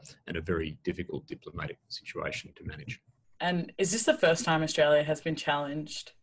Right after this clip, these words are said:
Speaker 2: in this region?
Speaker 1: The Australia-China story, it's probably a whole, whole <laughs> podcast un-,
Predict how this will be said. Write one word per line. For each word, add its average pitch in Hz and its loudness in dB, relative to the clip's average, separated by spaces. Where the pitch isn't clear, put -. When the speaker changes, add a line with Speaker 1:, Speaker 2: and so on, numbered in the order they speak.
Speaker 2:
in 165 0
this 160 -2
region? 170 0
Speaker 1:
The 151 8
Australia-China 151 8
story, 113 10
it's 110 4
probably 110 8
a 98 8
whole, 101 10
whole 131 10
<laughs> - 4
podcast 120 8
un-, 107 6